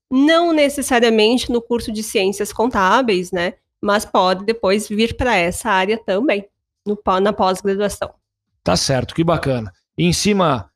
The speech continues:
Speaker 2: né, de, das, dos, das várias oportunidades, oferecimentos, enfim, a instituição também tem aquela ajuda financeira, né, pros alunos, né, pessoal? O que que a gente pode passar, então, Joyce?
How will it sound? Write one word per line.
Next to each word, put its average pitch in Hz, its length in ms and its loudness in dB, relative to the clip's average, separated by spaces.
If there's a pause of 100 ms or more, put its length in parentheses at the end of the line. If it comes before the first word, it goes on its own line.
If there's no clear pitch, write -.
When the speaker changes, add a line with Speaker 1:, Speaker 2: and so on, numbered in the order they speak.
(120)
Speaker 2:
né, 160 200 0
de, 147 160 -4
das, 147 260 0
dos, 139 240 -4
das 151 160 2
várias 185 260 0
oportunidades, 175 540 0
oferecimentos, 160 760 0
enfim, 156 320 -2
a 147 500 0
instituição 165 460 -2
também 220 480 0
tem 196 160 0
aquela 220 260 2
ajuda 202 240 2
financeira, 262 480 2
né, 165 100 0
pros 170 240 -2
alunos, 202 360 2
né, 156 100 0
pessoal? 139 280 0
O - 20 0
que 160 80 -2
que 190 60 -2
a 160 40 0
gente 147 180 -6
pode 151 220 -2
passar, 147 320 -2
então, 135 180 -2
Joyce? 120 460 -6